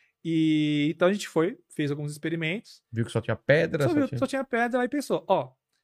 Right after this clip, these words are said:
Speaker 1: é muito caro, muito arriscado, e a gente tá conseguindo fazer coisas aqui que seriam mais proveitosas." Eles estavam, na época, desenvolvendo a, o, o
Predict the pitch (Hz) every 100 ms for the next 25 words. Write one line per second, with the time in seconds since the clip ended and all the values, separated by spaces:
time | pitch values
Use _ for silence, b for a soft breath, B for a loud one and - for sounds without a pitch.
0 | _ _ - 156 180 277 - 151 123 143
1 | 254 _ _ _ _ _ - 156 147 226
2 | 320 226 190 - 139 131 135 226 _ _
3 | _ _ 185 202 220 - 254 - 196 214
4 | 208 185 180 175 165 160 151 143 131 127
5 | 120 131 - _ - 190 254 214 143 143
6 | 143 214 233 127 _ _ _ _ _ _
7 | _ _ _ - 202 202 233 220 220 208
8 | 220 226 214 170 143 135 - - 139 131
9 | 180 180 151 143 143 147 143 143 139 143
10 | 139 135 127 _ _ _ _ _ 143 131
11 | 127 127 131 151 156 - 131